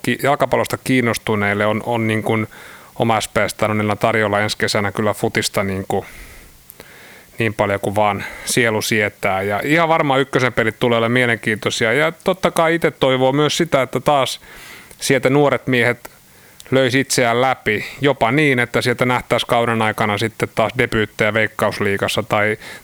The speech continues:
tai sitten jos on jo debyytti alla, niin pystyttäisiin ottaa isompia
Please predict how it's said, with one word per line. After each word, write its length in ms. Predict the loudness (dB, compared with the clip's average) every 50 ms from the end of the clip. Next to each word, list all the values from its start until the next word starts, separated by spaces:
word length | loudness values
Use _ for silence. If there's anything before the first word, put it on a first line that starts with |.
| -4
tai 160 | -2 0 0 0
sitten 340 | 0 -2 -2 0 0 2
jos 180 | 2 0 0 0
on 180 | 0 0 2 0
jo 140 | 0 2
debyytti 460 | 0 0 0 0 -2 -2 0 0 0 2
alla, 300 | 2 2 2 0 0 0
niin 240 | 0 -2 -2 -4 -6 -8 -12 -14 -10 -6
pystyttäisiin 500 | -4 -4 -4 -4 -4 -2 -2 0 0 -2
ottaa 260 | -2 -4 -2 -2 -2
isompia 520 | 0 0 0 -2 -2 -2 -2 -2 -2 -2